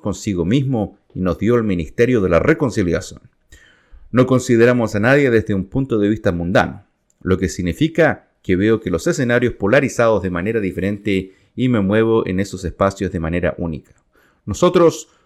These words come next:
somos unas personas de paz. Ahora,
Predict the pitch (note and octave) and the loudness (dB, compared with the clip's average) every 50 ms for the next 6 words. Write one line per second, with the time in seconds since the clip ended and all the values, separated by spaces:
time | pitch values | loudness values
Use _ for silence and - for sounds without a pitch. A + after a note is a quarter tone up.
0 | _ _ - - D3 D3 C#3+ C#3+ C#3+ B2+ - - - - - C3 C#3 C3+ B2+ - | _ _ -4 2 2 4 4 4 4 2 2 0 -6 -4 0 2 4 4 4 2
1 | - - F2+ F2 - A2+ A2 A2 G#2 F#2+ F#2 - - - _ _ _ _ - A#2+ | 2 0 -2 0 0 0 0 2 0 0 -2 -4 -10 -20 _ _ _ _ 0 0
2 | B2+ B2 B2+ - - - - - - - - - - _ _ _ _ _ _ - | 0 0 0 -6 -10 -12 -12 -12 -12 -18 -20 -20 -20 _ _ _ _ _ _ 0
3 | B2 F2+ G2+ A#2+ C#3+ D3+ D3 C3 A#2+ - _ | 2 4 6 6 8 6 6 4 2 -2 _